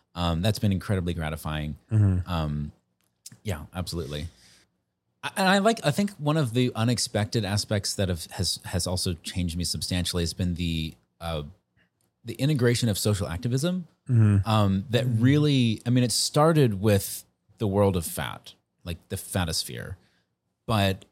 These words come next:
Speaker 1: especially with Fat Watch, going from Lizzo Watch in, the, in,
Speaker 2: Mm-hmm.
Speaker 1: in year one to Fat Watch and broadening and becoming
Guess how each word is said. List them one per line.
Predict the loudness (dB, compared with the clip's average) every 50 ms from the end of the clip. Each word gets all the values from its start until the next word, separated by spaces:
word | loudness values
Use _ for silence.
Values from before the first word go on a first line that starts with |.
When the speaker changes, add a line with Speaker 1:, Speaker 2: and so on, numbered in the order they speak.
| _ -8
Speaker 1:
especially | -4 0 2 2 2 4 2 0
with | 0 0
Fat | 0 0 -2 -2 0 0
Watch, | 0 0 0 0 -2 -4 -6 -6 -4 0
going | 0 2 2
from | 2 2 2 2
Lizzo | 2 2 2 2 2
Watch | 2 2 2 0 0 -2
in, | -2
the, | 0
in, | 0 2
Speaker 2:
Mm-hmm. | 4 6 6 6 4 2 0
Speaker 1:
in | -2 -2
year | 0 0 0 -2
one | -2 -2 -2 -2 -2 -4
to | -4 -8
Fat | -8 -6 -6 -6 -6 -4
Watch | -2 -2 -2 -2 -2 -2
and | -2 -2
broadening | 0 0 0 0 0 0 0 0 0
and | 0 -2
becoming | -4 -4 -4 -4 -2 -2 0 0 0 0 -2 -4